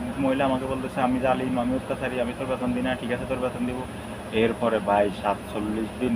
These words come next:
পরে আমার মাস শেষ করছে, আমাকে বেতন দিচ্ছে। তো এরপরে আমি আবার নজরুলের ফোন দিলাম, "নজরুল ভাই, কিরে ভাই, আমাকে এখান থেকে নিবি কিনা? আমি তো এখানে অপ-, অসুবিধা আছি, খুব কষ্টে আছি।"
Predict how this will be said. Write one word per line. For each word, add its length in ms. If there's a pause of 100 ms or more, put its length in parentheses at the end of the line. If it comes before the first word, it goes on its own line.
(120)
পরে 100
আমার 180
মাস 180
শেষ 160
করছে, 300
আমাকে 220
বেতন 300
দিচ্ছে। 480 (560)
তো 40
এরপরে 340
আমি 240
আবার 240
নজরুলের 340
ফোন 220
দিলাম, 240
"নজরুল 360
ভাই, 80 (120)
কিরে 120
ভাই, 220
আমাকে 260
এখান 160
থেকে 160
নিবি 240
কিনা? 260
আমি 420
তো 60
এখানে 300
অপ-, 180
অসুবিধা 500
আছি, 240 (380)
খুব 180
কষ্টে 280
আছি।" 240